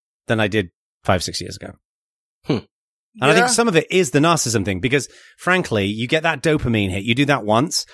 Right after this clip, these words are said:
Speaker 1: "I'm having a shitty day." You get the dopamine hit and all those cat pictures.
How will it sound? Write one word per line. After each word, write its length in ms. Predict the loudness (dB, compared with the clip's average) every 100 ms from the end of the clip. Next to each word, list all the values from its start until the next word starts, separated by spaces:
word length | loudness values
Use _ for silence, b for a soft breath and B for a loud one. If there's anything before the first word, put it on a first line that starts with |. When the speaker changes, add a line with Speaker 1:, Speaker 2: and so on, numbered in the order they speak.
| B
Speaker 1:
"I'm 100 | -2
having 160 | 0
a 40 | 0
shitty 360 | 0 0 0
day." 420 | 0 0 0 -8 -10 b b b _ _ _ -4
You 100 | 0
get 160 | 0
the 60 | 0
dopamine 440 | 0 0 0 0
hit 140 | 0 -2
and 80 |
all 120 | 0 0
those 140 | -2
cat 240 | -2 -4
pictures. 540 | -4 -8 -10 -10 -12